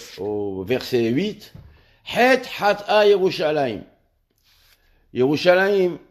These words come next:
a fait une faute grave. Alken, les Nida Ayata. C'est pour cela qu'elle était un objet de rejet. Kol Mechabdea Izilua.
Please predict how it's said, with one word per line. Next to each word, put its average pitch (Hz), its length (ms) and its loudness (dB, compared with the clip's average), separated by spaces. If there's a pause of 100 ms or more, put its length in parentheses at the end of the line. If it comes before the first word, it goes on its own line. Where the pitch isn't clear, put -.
a 143 140 -2
fait 175 300 -2
une 160 100 -6
faute 156 320 -2
grave. 123 460 -2 (1600)
Alken, 156 640 2 (260)
les 123 140 0
Nida 196 460 2
Ayata. 127 480 -2 (1000)
C'est 98 140 -10
pour 120 180 -8
cela 156 460 2
qu'elle 139 240 -2
était 156 480 -2
un 135 160 -4
objet 143 420 -4
de 139 320 0
rejet. 139 680 0 (1800)
Kol 247 440 4
Mechabdea 190 1160 0
Izilua. 147 760 -4